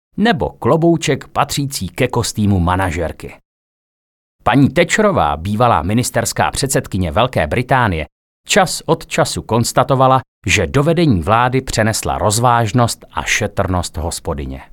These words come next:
V angličtině se běžně užívá obrat nasadit si myslitelský klobouk nebo myslitelskou čepici.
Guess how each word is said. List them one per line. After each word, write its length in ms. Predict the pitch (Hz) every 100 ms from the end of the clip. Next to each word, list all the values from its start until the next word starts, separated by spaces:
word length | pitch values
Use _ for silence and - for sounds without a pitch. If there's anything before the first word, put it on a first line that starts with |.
| - _ _ _ _ _ _ _ _ _ _
V 140 | - -
angličtině 840 | 127 156 208 - - 180 170 160
se 220 | 156 113
běžně 420 | 80 98 131 127 95
užívá 540 | 104 104 117 117 -
obrat 360 | 101 107 101 - _ _ _ -
nasadit 520 | 101 - 175 165 170
si 120 | -
myslitelský 680 | 85 90 113 107 110 - 110
klobouk 540 | - 127 113 73 69 -
nebo 240 | 85 80 73
myslitelskou 720 | 95 - 101 - 95 - 104
čepici. 500 | - 110 135 - 78